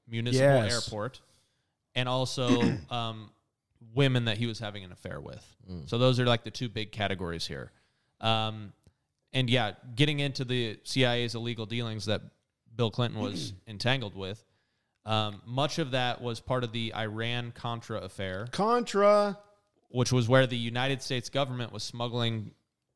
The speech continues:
Speaker 1: uh, drugs and guns through the Mena, Arkansas airport to fund a revolution in Nicaragua.
Speaker 2: Yes.
Speaker 1: So basically what was happening was
Speaker 2: Perfect.
Speaker 1: U S would provide illegal weapons to the Nicaraguan Contras,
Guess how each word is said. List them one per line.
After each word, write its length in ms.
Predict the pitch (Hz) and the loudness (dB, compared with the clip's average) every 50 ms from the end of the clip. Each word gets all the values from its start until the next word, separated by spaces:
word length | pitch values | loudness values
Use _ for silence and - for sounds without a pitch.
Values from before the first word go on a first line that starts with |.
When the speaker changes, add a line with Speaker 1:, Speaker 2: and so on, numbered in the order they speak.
| _ _ _ _ | _ _ _ _
Speaker 1:
uh, 300 | - 117 107 107 104 104 98 - | 0 2 2 4 2 0 0 0
drugs 340 | - 127 120 131 139 139 160 | 2 4 4 4 2 0 -6
and 140 | 165 139 | -6 -4
guns 540 | 117 127 120 110 101 104 120 131 - - - _ _ _ | -2 -2 -2 -2 -4 -8 -10 -10 -12 -14 -16 _ _ _
through 300 | - - - 135 151 165 165 | -4 0 4 6 8 8 8
the 100 | 160 175 | 6 4
Mena, 420 | 147 135 139 143 143 139 135 - - | 4 4 2 2 2 -2 -4 -4 -4
Arkansas 460 | 120 123 123 - 143 131 - 151 143 | -4 -6 -4 -6 -8 -6 -6 -6 -4
airport 580 | - 110 110 104 - - 113 110 107 104 - _ - - _ - | -2 -4 -4 -4 -4 -6 -8 -6 -6 -6 -8 _ -20 -20 _ -6
to 120 | - 113 104 | -6 -6 -4
fund 320 | - - 127 127 131 123 | 2 2 2 2 2 -2
a 40 | 117 | -2
revolution 640 | 117 117 113 104 113 110 113 113 110 - 113 101 | -2 -2 -4 -4 -6 -6 -6 -6 -8 -10 -10 -10
in 140 | 98 95 98 | -10 -10 -10
Nicaragua. 600 | 98 95 - 95 90 87 85 85 82 80 64 58 - | -10 -8 -6 -4 -2 0 -2 -2 -4 -6 -8 -6 -4
Speaker 2:
Yes. 340 | 87 80 69 60 - - - | -4 -2 -2 -4 -6 -8 -8
Speaker 1:
So 220 | - - - 117 | -10 -8 -6 -4
basically 320 | 117 127 120 - - 127 | -4 -4 -6 -4 -6 -4
what 160 | 120 123 120 117 | -4 -4 -6 -6
was 100 | 117 110 | -6 -4
happening 400 | 131 131 131 131 131 127 123 117 | -2 -2 -2 -2 -6 -8 -6 -6
was 140 | 113 113 110 | -6 -2 0
Speaker 2:
Perfect. 440 | 101 95 87 - 73 60 - - - _ _ _ _ | 0 0 0 -2 -6 -10 -10 -16 -20 _ _ _ _
Speaker 1:
U 260 | 110 113 139 147 147 143 | 2 6 8 8 8 8
S 180 | 139 139 - | 6 2 -2
would 140 | 151 139 127 | -6 -6 -6
provide 580 | 131 127 110 123 123 123 123 123 123 117 117 107 - | -6 -6 -4 0 0 0 0 0 -2 -4 -6 -10 -10
illegal 400 | - 113 107 113 131 135 139 135 127 | -10 -10 -6 -4 -4 -2 -2 0 0
weapons 380 | 131 127 - 143 131 131 - - | 0 0 0 -4 -6 -6 -8 -8
to 100 | 131 117 | -8 -6
the 80 | 113 110 | -4 -2
Nicaraguan 800 | 113 120 120 - 117 117 117 120 113 117 120 117 117 117 110 - | -2 -2 -2 -2 -2 0 0 -2 -2 -4 -6 -6 -8 -10 -12 -8
Contras, 640 | - - 127 131 135 - 160 160 165 165 160 - | -2 0 0 0 0 0 0 0 0 -2 -6 -10